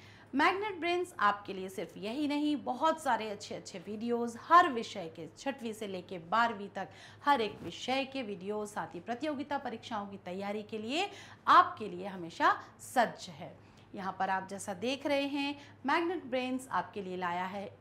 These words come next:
सीबीएसई इंग्लिश मीडियम, सीबीएसई हिंदी मीडियम, यूपी बोर्ड, बिहार बोर्ड, साथ ही साथ एनटीएससी,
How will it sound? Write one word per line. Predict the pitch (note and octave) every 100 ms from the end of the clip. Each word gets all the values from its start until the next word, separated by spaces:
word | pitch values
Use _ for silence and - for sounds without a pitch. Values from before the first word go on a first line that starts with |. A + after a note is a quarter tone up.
| - - -
सीबीएसई | A#3+ A3+ A3 A3
इंग्लिश | - A#3 C4 C4 C4
मीडियम, | B3+ A#3 B3 B3+
सीबीएसई | B3 E3+ E3 D#3+ F3
हिंदी | F3+ A#3+ B3+
मीडियम, | B3 A#3+ B3 B3
यूपी | A3+ D#4+ E4+ D4+
बोर्ड, | A#3+ B3+ B3 G3
बिहार | G#3 A#3 C4 C4
बोर्ड, | A#3 B3 B3 - - - -
साथ | E4+ F4+
ही | F#4
साथ | D#4 C#4 C#4 -
एनटीएससी, | A#3+ B3+ C4+ B3 - B3+